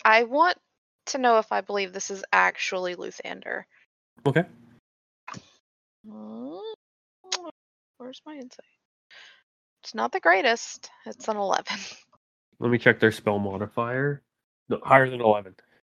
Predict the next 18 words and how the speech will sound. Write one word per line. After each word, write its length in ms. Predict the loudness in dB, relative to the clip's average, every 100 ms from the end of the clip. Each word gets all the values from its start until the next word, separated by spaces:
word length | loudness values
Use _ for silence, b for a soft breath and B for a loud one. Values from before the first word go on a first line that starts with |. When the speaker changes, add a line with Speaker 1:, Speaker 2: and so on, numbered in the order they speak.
| _ _ 6
Speaker 2:
So 80 |
no, 220 | 8 8 6
you 220 | 4 4 4
just, 260 | 6 6 6
you 120 | 6
think 160 | 8 6
it's 80 | 4
Luthander. 640 | 0 2 2 2 0 -2
Speaker 1:
Oh, 140 | -10 -12
Jesus. 600 | -12 -12 -14 -14 -16 -20 _ _ _ _ -12
Okay. 320 | -6 -4 -4 B B B B B B
Um, 480 | 6 6 4 -2 -12 B B B B _ _ -20 -20 _ _ _ 0
I 100 | 0
assume 220 | 2 0
it's 140 | 0 -2
just 200 | -2 2
been 180 | 2
tied 440 | 2 4 6 6